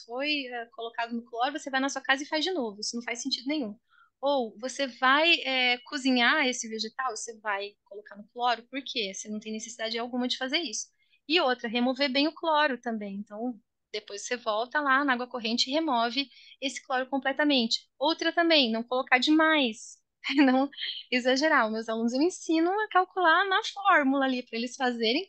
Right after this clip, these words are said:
calculado. Não quero medida caseira, eu quero ali na proveta que você <laughs>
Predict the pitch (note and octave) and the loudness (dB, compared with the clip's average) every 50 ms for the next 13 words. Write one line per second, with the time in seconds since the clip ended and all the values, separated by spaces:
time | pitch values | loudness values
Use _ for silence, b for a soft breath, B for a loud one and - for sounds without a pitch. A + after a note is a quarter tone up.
0 | _ _ - - F#4+ G4 - - B4 A#4+ G#4+ F4+ D#4 C#4 B3+ A3 A#3 A3+ A#3 B3 | _ _ -14 -8 -8 -8 -2 -2 0 4 6 6 6 6 4 2 -2 -2 -2 -2
1 | - C4+ C4+ E4+ F#4+ G4 G4+ F4+ F4+ - F#4 F#4+ - A4 A#4 G#4 D#4+ D#4+ C4 A3+ | 0 0 0 0 2 0 0 -2 0 -2 -2 -2 0 0 0 0 0 0 0 2
2 | A#3 A#3 A#3 - B3+ B3+ C#4+ E4 F4 D#4 C#4+ C#4+ E4 - b b b b _ - | 0 -2 -2 2 4 4 6 6 4 4 2 2 0 -4 b b b b _ 0
3 | B3+ C#4 D4+ - - F#4 G#4+ B4 G#4+ D#4+ D4+ D4 D4 C#4+ C#4 C#4+ - C4 B3+ - | 2 2 2 0 0 2 2 2 2 2 2 4 4 4 4 2 0 -6 -4 -4
4 | C#4 A#3 B3+ B3 - - B3 C4+ - F4 C#4+ - | -4 -6 -6 -10 -12 -8 -6 0 2 2 0 0